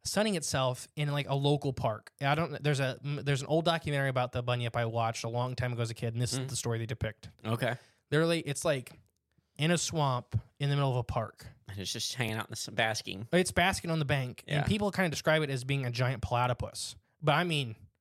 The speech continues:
Speaker 1: a twenty foot long platypus.
Speaker 2: Right. Giant. Truly a giant.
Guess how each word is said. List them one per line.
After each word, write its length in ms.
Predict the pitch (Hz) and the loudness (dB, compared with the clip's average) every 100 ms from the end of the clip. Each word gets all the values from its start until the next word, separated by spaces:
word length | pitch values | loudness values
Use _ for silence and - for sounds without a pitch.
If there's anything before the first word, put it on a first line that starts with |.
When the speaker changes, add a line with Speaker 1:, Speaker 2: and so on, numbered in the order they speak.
| _ - | _ -4
Speaker 1:
a 80 | 135 | 0
twenty 280 | - 160 143 | 4 4 4
foot 180 | 143 | 2
long 200 | 135 127 | 0 -2
platypus. 680 | 113 127 123 95 107 104 - | 0 0 2 0 -4 -6 -6
Speaker 2:
Right. 40 | - 101 | -2 -2
Giant. 340 | 92 85 - _ - | -2 -6 -16 _ -8
Truly 320 | - 143 120 | 0 2 2
a 40 | |
giant. 300 | 98 95 82 | 0 -2 -4